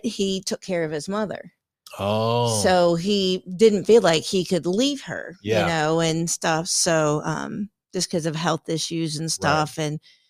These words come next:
Speaker 1: and so it was a debate here at the end, you know, it was kinda thrown around about marriage and stuff right before he passed, and jokingly, but we were also kind of talking about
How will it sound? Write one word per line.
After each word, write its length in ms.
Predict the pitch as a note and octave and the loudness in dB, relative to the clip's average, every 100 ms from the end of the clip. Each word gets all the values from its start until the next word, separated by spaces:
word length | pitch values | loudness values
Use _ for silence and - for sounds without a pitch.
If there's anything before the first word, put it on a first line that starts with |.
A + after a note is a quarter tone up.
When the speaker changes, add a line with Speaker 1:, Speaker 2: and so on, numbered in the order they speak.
| _ - | _ -6
Speaker 1:
and 200 | E3+ D#3+ | -4 -2
so 280 | F#3+ E3+ F3 | 0 2 4
it 160 | F#3 | 4
was 200 | F#3+ F3 | 4 2
a 160 | F3+ D#3+ A3 _ F#3+ | 0 -4 -14 _ _
debate 480 | F#3 E3 F3 E3+ F#3 | -6 0 0 0 0
here 220 | A#3+ G#3 F3 | 0 2 2
at 120 | F3 | 2
the 140 | F3+ | 2
end, 280 | F3 F3 F#3+ | 2 2 2
you 100 | F3 | 2
know, 260 | D#3+ E3 - _ _ _ | 2 0 -4 _ _ _
it 140 | F#3+ E3 | -4 0
was 180 | F3 - | 0 2
kinda 300 | G3+ F#3 F3 | 2 2 2
thrown 320 | F#3 F3 E3 | 2 2 2
around 320 | E3 D3+ D#3 | 0 0 -2
about 240 | D3+ D#3 | -2 -4
marriage 520 | D#3 D3+ D3 D3+ D#3 D#3+ | -4 -4 -2 -4 -6 -10
and 100 | D3 | -8
stuff 380 | D3 D#3 - - _ - _ | -4 -4 -6 -16 _ -20 _
right 160 | F3 C#3+ | -2 -2
before 260 | - E3 D3+ | 0 0 0
he 80 | |
passed, 520 | D3+ D3 D3+ D#3 - D#3+ | 0 0 2 0 -2 -6
and 140 | E3+ - F#3 | -8 -6 4
jokingly, 680 | A3 A3 A3+ G#3 G3 F#3+ G3 | 6 6 6 4 4 4 4
but 280 | F3 D3+ | 2 2
we 160 | F#3 F#3 | 2 2
were 180 | E3+ D#3 | 4 2
also 520 | D#3 D#3+ E3 D#3 D#3+ - | 2 -2 -4 -4 -4 -6
kind 300 | F3+ F3+ E3 | -2 0 -2
of 100 | - | -4
talking 420 | G3 G3 F#3 D#3+ | -4 -4 -4 -6
about 380 | D#3 D3+ D3 | -2 2 2